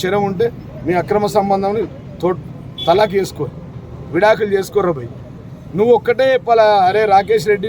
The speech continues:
నీకు బుద్ధి సిగ్గుంటే నువ్వు పదిహేడో వార్డులో ఎందుకు పెట్టలేవు? చిన్న వార్డులో సుదర్శన్ రెడ్డి కోరిక మేరకే కదా నువ్వు పదిహేడో వార్డులో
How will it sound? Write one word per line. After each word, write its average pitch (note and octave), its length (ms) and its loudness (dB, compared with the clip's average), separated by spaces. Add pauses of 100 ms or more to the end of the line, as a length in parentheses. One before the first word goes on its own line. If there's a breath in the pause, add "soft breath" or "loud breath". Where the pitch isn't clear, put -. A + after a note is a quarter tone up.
నీకు F#3 200 -4
బుద్ధి E3+ 200 -4 (120)
సిగ్గుంటే F3+ 440 -2 (480)
నువ్వు G#3+ 220 2
పదిహేడో A#3+ 440 4
వార్డులో G#3 260 4
ఎందుకు G#3 180 0
పెట్టలేవు? F#3+ 400 -2
చిన్న F3+ 140 -2 (100)
వార్డులో E3 220 -2 (420)
సుదర్శన్ A#3 500 2
రెడ్డి A3+ 260 -2
కోరిక G#3 320 4
మేరకే G#3+ 280 4
కదా G#3+ 200 2
నువ్వు A3+ 140 2 (120)
పదిహేడో G#3+ 360 4
వార్డులో G#3+ 280 4